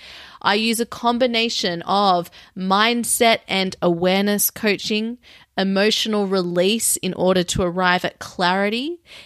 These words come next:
inner voice coaching and conscious relationship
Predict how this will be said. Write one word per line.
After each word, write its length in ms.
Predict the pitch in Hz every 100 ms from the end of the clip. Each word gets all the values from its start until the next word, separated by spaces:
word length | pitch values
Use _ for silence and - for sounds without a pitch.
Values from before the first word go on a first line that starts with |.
| _ 208
inner 260 | 226 233
voice 540 | 202 208 214 214 - - -
coaching 680 | - 208 202 - 214 226 -
and 180 | 180
conscious 600 | - 214 202 - 208 - -
relationship 920 | 190 180 175 185 - 190 190 196 -